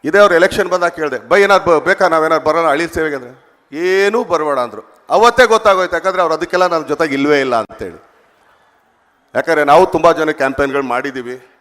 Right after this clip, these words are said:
ಅವ್ರು ಗೆದ್ದ ಮೇಲೋ ಅಥವಾ ಸೋತ ಮೇಲೋ ಆಮೇಲೆ ನಮ್ಮನ್ನ ಹಿಂಗೆ ಕೂಡ ತಿರುಗಿ ನೋಡದೇ ಇರೋರು.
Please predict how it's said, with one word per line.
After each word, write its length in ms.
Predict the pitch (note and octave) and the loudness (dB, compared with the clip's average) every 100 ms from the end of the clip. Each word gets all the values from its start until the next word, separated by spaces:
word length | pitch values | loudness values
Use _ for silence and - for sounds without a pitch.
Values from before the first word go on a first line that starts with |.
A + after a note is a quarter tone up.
| _ _ _ _ _ _ _ _ - | _ _ _ _ _ _ _ _ -6
ಅವ್ರು 180 | B2 B2 | -4 -4
ಗೆದ್ದ 220 | C3 C3 | -6 -4
ಮೇಲೋ 280 | D3+ D3+ D#3 | -2 2 2
ಅಥವಾ 200 | D3+ C#3 | 2 0
ಸೋತ 280 | D3 C#3+ C#3+ | 0 -2 -2
ಮೇಲೋ 420 | C3+ C#3+ D3+ - | -4 -2 -4 -6
ಆಮೇಲೆ 360 | B2 C3+ D3 C#3+ | -8 -4 -4 -6
ನಮ್ಮನ್ನ 260 | C#3 C3 B2+ | -10 -14 -18
ಹಿಂಗೆ 180 | C3 | -12
ಕೂಡ 160 | D3 E3 | -4 -2
ತಿರುಗಿ 340 | E3 - D3 | -2 -4 -4
ನೋಡದೇ 260 | C#3 C#3 C3 | -2 -2 -2
ಇರೋರು. 500 | A#2+ G2 F2+ B2 | -2 -4 -8 -16